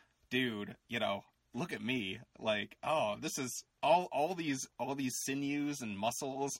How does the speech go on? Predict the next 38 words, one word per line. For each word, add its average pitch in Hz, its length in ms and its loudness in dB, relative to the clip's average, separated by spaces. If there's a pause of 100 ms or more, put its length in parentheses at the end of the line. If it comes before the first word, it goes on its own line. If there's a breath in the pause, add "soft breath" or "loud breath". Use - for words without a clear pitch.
Mm, 143 420 0 (280)
baby. 110 420 -2 (440)
I 120 60 0
just, 151 200 -6
I 135 200 4
just 160 220 -4
wanna, 131 260 4 (300 loud breath)
I 190 140 6
wanna 151 240 4
absorb 123 480 -2
the 123 80 -2
flavor, 123 480 0
et 113 100 -8
cetera" 120 480 -2 (140)
Like, 117 200 0
now 156 300 6
I'm 135 180 2
not, 127 180 2
I, 131 220 2 (160)
I'm 120 240 0
definitely 107 360 -2
not 101 180 -2
like 104 160 -6
that 101 160 -4
anymore, 95 500 -6
but 101 200 -10
that, 104 180 -4 (120)
that 113 200 -4
used 104 180 -8
to 107 60 -12
be 95 120 -6
kinda 104 440 -2 (100)
something 104 300 -6
where 104 220 -6 (360 loud breath)
it 156 80 -4
was, 151 220 0 (440 loud breath)
it 156 60 2
was, 165 140 2